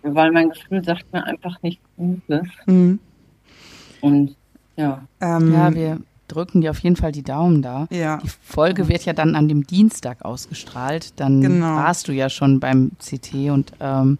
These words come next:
Speaker 1: Mhm.
Speaker 3: ja, und hoffentlich, äh, ich weiß ja nicht, wie lange du dann auf die Ergebnisse warten musst. Das ist ja noch immer noch, noch mal so was Schlimmes, ne?
Speaker 2: Mhm.
Speaker 1: Ja.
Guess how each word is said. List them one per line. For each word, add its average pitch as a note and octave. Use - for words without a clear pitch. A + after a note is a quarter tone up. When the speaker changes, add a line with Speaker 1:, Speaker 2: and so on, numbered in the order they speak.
Speaker 1:
Mhm. D3+
Speaker 3:
ja, C#3
und C3
hoffentlich, D#3+
äh, C#3+
ich -
weiß D3
ja D#3
nicht, D3+
wie D3
lange D3
du D3+
dann D3+
auf C#3+
die D#3
Ergebnisse C#3+
warten C3
musst. C#3
Das C#3
ist D3+
ja C#3+
noch D3+
immer D3+
noch, D3
noch D#3
mal D3
so C#3+
was C#3
Schlimmes, C#3+
ne? E3
Speaker 2:
Mhm. D#3
Speaker 1:
Ja. C#3+